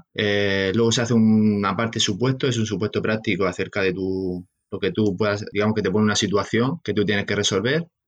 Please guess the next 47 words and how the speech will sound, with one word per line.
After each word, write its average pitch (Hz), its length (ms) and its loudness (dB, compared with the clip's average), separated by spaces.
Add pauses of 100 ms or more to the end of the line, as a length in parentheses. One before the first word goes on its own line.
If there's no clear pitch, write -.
y 123 200 0
luego 131 180 4
ya 127 160 2
por 127 160 2
último, 139 560 0
eh, 101 300 0
la 98 100 -2
fase 107 260 0
de - 40 2
exposición, 101 500 2
donde 90 200 2
expones 98 340 -4
una 104 160 0
programación 107 720 0 (300)
junto 113 300 0
a - 20 2
una 107 180 4
unidad 95 240 0
formativa. 85 640 -2 (560)
Básicamente 110 600 0
eso 107 140 -2
sería 104 280 0
la 95 80 -2
fase 107 240 -2
de 104 80 4
oposición 117 680 0
y 104 120 0
ya 113 400 0
quien 98 200 -4
pase 110 300 0
de 110 80 2
ahí 131 300 0 (440)
pasaría 101 380 -2
a 107 40 0
la 110 80 -2
fase 110 220 -4
concurso, 92 460 -4
que 90 80 0
es 90 80 -4
presentar 90 400 -6
méritos, 117 800 2
años 98 260 -2
de 95 60 -2
experiencia 101 400 -4
y 85 40 -8
todo 82 200 -4
esto. - 280 -14